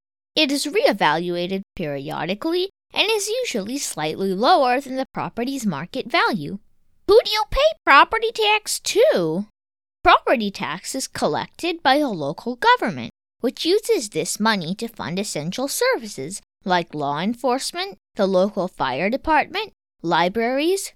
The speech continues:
schools, parks, et cetera. The money can also go towards infrastructure improvement programs like road and highway construction. How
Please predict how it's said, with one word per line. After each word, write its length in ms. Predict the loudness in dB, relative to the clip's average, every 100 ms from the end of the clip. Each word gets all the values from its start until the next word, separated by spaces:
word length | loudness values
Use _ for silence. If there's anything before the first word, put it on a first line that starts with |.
| -12
schools, 840 | -8 -4 -2 0 0 -2 -4 -8 _ _ -6
parks, 580 | -2 0 -2 -6 -10 -8 -8
et 120 | -4
cetera. 600 | 2 4 4 0 -4 -10 _ _ _
The 80 | -4
money 400 | 0 0 -2 -6
can 200 | -6 -6
also 400 | -2 -2 -2 0
go 180 | 2 0
towards 400 | -2 -4 -2 -4
infrastructure 920 | -4 -4 -4 -6 -6 -6 -8 -10 -6
improvement 680 | -6 -4 -2 -2 -2 -6 -6
programs 720 | -6 -6 -8 -8 -6 -8 -10 -14 2
like 320 | 2 2 0
road 220 | 0 0
and 160 | -2 -6
highway 440 | -4 0 2 2
construction. 880 | 0 -4 -4 -4 -6 -6 -10 -8 -10 -12 _ _ _ _ 2
How 140 | 6